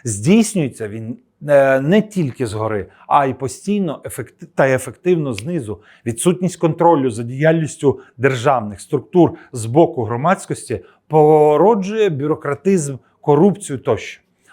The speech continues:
Але демократичний контроль не має нічого спільного з державним контролем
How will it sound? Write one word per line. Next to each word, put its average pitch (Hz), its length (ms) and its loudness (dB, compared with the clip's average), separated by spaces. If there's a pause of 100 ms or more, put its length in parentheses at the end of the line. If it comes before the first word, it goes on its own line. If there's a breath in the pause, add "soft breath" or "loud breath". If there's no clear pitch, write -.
(100)
Але 143 420 4
демократичний 127 920 -4
контроль 110 440 -4 (220 loud breath)
не 131 120 -6
має 175 220 0
нічого 185 420 -2
спільного 151 680 -4 (180 loud breath)
з 123 200 -4
державним 147 760 0
контролем 139 600 -2